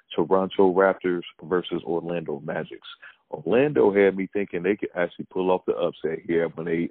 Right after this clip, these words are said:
uh, first knocked off Toronto in Toronto, and I was surely wrong when I seen, uh, after that. Everything after that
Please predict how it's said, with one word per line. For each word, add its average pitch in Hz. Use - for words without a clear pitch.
uh, 80
first 90
knocked 87
off 87
Toronto 87
in 98
Toronto, 87
and 80
I 82
was 78
surely 85
wrong 82
when 85
I 87
seen, 82
uh, 85
after 90
that. 78
Everything 98
after 101
that 101